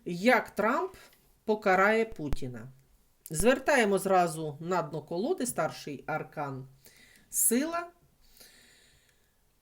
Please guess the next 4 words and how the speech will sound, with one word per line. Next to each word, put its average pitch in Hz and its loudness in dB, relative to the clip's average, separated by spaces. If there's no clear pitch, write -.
то 202 6
саме 262 2
через 202 0
тиск. - -8